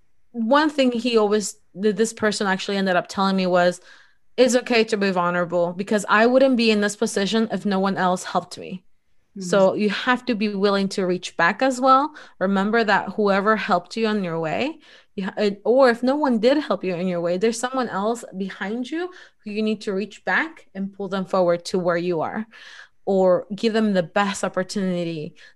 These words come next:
Speaker 1: that possibly you didn't have. So it's just really important as a mujerón to be strong, not just for yourself, but for your entire community. And when you are not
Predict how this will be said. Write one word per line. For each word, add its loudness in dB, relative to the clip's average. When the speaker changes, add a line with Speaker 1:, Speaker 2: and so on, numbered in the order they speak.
Speaker 1:
that 0
possibly -2
you -6
didn't -4
have. -4
So -2
it's -2
just -2
really 4
important -2
as 2
a -2
mujerón -2
to -4
be 0
strong, 0
not 0
just -4
for 0
yourself, -2
but 2
for 2
your 2
entire 2
community. -4
And 0
when 0
you -2
are 4
not 0